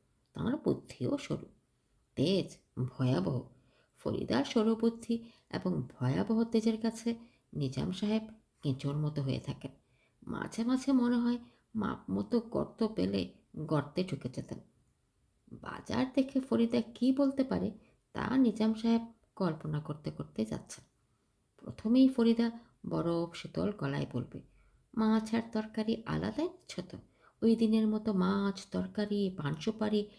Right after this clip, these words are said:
সব একসাথে আনোনি তো?" না, সেই ভুল মি-, নিজাম সাহেব করেননি। মাছ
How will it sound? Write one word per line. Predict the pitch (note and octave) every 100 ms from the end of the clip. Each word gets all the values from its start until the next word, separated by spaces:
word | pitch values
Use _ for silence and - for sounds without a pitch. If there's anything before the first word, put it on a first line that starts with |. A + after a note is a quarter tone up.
| - -
সব | - A3 -
একসাথে | - C#3 C3 - B3 C4 F#4+
আনোনি | G#4 A#4+ G#4+ -
তো?" | - - - _ _ _ _ F#3
না, | F#3 F#3 - _ _ _
সেই | - C3+ C#3+ D3+
ভুল | - A#3+ G3+ - - _
মি-, | C3+ C3 - C3+
নিজাম | C3+ C#3 C#3
সাহেব | - G3 D4 - _ _ -
করেননি। | C3+ - - - _ _ _ -
মাছ | - - -